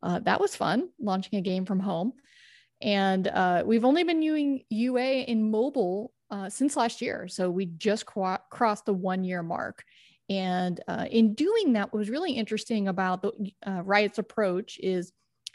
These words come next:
typically we really focus on, uh, what's cool for players. Everything we do in our secret sauce, in fact, the mission of our company is to be the most player-focused, uh,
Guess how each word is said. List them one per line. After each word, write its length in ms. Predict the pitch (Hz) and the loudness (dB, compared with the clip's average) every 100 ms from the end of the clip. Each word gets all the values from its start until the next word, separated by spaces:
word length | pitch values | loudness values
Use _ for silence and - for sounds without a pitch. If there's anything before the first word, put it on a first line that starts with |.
| - | 0
typically 500 | 349 392 - 269 233 | 2 2 2 2 2
we 180 | 220 202 | 2 0
really 320 | 208 294 302 | -2 -2 -4
focus 560 | - 233 226 226 220 - | 0 2 4 2 0 -2
on, 420 | 208 196 190 185 - - | -4 -2 -2 -4 -10 -12
uh, 280 | - - - - _ | -8 -8 -10 -14 _
what's 280 | - 208 233 | -4 -2 -2
cool 180 | - 226 | 2 2
for 140 | 220 | 2
players. 560 | 190 - - - - - - | -6 -4 -4 -6 -10 -10 2
Everything 640 | 247 247 254 269 247 240 220 | 2 2 0 -2 0 0 0
we 120 | 220 | 0
do 220 | 185 180 | 0 0
in 100 | 180 | 0
our 120 | 185 | -4
secret 340 | 220 220 - - | -4 -6 -8 -10
sauce, 340 | 185 - - | -8 -8 -6
in 80 | 214 | -4
fact, 260 | - 214 220 | -2 -2 0
the 60 | |
mission 320 | 202 226 - 208 | 0 2 0 0
of 100 | 180 | 0
our 120 | 165 | -2
company 560 | - 202 190 - 202 _ _ _ - | -4 -6 -6 -6 -8 _ _ _ -4
is 160 | 202 | -2
to 100 | 208 | -2
be 100 | 202 | -2
the 100 | 196 | 0
most 320 | 196 190 - - | 0 0 -4 -16
player-focused, 1400 | - 208 202 202 196 - - - 202 190 185 180 - - _ _ _ _ - | -6 -2 -2 -4 -6 -12 -20 -8 -6 -4 -6 -8 -12 -18 _ _ _ _ -10
uh, 120 | 185 | -10